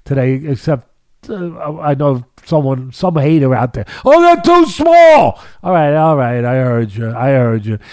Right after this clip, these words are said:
All right, don't get your underwear twisted, which it probably got twisted already, you know, down in that basement. You know, I hope it's not cold down there. I hope you at least got a blanket wrapped around you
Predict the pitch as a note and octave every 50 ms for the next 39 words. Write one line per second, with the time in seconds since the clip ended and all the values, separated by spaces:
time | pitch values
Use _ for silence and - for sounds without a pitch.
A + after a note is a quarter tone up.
0 | - - - _ _ - A2 A#2+ B2 B2 B2+ C3 B2+ D3 C#3+ D3+ C#3 D3 D3 B2
1 | - D3+ C3+ C3 A#2+ B2 A#2 A2 A2+ A2+ G#2+ - - B2 A2+ G2+ - - A#2+ A2+
2 | G#2+ A2+ A2+ G#2 - A#2+ A#2 - - C3 B2 A#2+ B2 C3 A#2 A#2 A#2+ B2+ A2+ -
3 | - C#3 B2+ G#2 - - G#2+ G#2 G2+ G2+ G2 F#2+ G2 G2 F#2+ - - - - -
4 | - _ - A2 A2 G#2+ G#2+ A2 A2 B2+ A2 A#2 A#2 A#2 A2+ A2+ A2+ A2+ G#2+ -
5 | A2+ G#2+ G#2+ - - - G#2+ G#2+ G#2+ - _ _ - B2+ A2+ G#2+ G#2+ G2+ G2+ G2+
6 | - - - _ - G#2+ G#2 G#2 A#2+ B2 B2+ B2+ - - C#3+ B2+ B2+ A#2+ - A#2+
7 | C3 A#2+ A#2+ G#2+ G#2 G#2 G#2 G#2 G2 G2 G2+ G2+ G2+ G2 G2 A2 B2 B2 - C3
8 | B2+ B2 A#2 A#2+ B2 C3 D#3 F#3 G3 D#3 - - C#3+ C#3 B2+ A#2 A2 - B2+ B2
9 | B2+ A#2+ - B2+ A2+ G#2+ G#2 A#2 A2 - A#2+ A#2 A2 G#2 A2+ A2 G#2+ G#2+ G#2